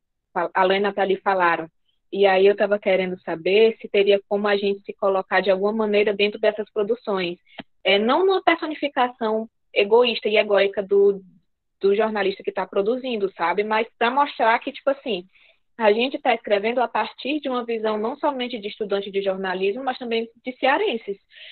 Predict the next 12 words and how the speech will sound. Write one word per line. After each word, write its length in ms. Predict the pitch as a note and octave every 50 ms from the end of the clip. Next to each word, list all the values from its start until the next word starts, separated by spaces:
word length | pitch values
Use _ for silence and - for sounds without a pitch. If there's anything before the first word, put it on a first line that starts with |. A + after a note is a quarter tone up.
| - _ _
Eu 140 | B3 B3 -
acho 140 | C4 - -
que 140 | D#4 - - _ _ -
<clears throat> 200 | D#4 D4+ A#3 - _ _ _ _ _ _ _ _ _ _ _ _ _ - - - - - _ - - _ _ -
a 100 | G3 G#3
nossa 320 | A3 A3+ A3+ - - B3+
turma, 400 | A#3 - A3+ B3+ A#3+ A#3+ G3+ G3 - _ _ - - - _ -
ela 200 | G3 A3+ G#3+ G3+
é 40 | F#3+
bem 180 | F#3+ G#3 A3+
diversa 560 | A#3+ C#4+ D4 B3 G3 F3+ F#3+ - - - D#4+ - _ _ _ _ _ _ _ _ _ _ _ _
e 500 | G3+ G#3+ G#3+ G#3+ G#3+ G#3+ G#3+ G#3 G#3 -